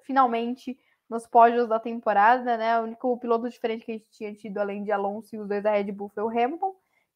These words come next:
Então, é sempre bom quando pinta essas surpresas. É, fiquei feliz. Também concordo que a Alpine foi precipitada em renovar por tanto tempo com o Ocon, mas, pro bem ou pro mal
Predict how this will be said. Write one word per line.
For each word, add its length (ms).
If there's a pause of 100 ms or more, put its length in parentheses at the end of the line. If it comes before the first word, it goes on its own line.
Então, 640 (180)
é 120
sempre 320
bom 280
quando 300 (340)
pinta 380
essas 320
surpresas. 580 (480)
É, 300
fiquei 200
feliz. 380 (420)
Também 260
concordo 560
que 200
a 60
Alpine 800
foi 100
precipitada 920 (100)
em 120
renovar 500
por 120 (100)
tanto 380
tempo 460
com 160
o 20
Ocon, 360 (360)
mas, 440 (540)
pro 160
bem 260
ou 60
pro 160
mal 560